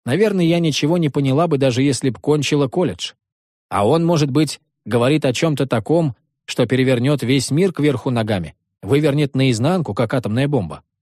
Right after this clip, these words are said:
"Бывало, приду домой из школы", — продолжала мисс Певко. "Мама спрашивает, что случилось за день. Я ей рассказываю. А теперь прихожу домой с работы, она спрашивает,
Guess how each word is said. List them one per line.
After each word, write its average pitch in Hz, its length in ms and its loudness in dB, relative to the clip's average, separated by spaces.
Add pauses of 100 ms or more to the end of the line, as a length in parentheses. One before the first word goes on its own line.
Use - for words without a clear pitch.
(680)
"Бывало, 196 380 2
приду 196 280 2
домой 135 300 2
из 107 80 -2
школы", — 87 460 -4 (100)
продолжала 123 520 0
мисс 104 220 -4
Певко. - 460 -10 (420)
"Мама 170 220 0
спрашивает, 131 520 0
что 214 220 0
случилось 160 480 0
за 113 220 -2
день. 101 240 -4 (320)
Я 131 160 0
ей 180 80 2
рассказываю. 117 720 0 (560)
А 107 140 -2
теперь 185 340 2
прихожу 139 440 2
домой 151 280 2
с - 100 -6
работы, 151 360 0
она 120 160 0
спрашивает, 101 720 -4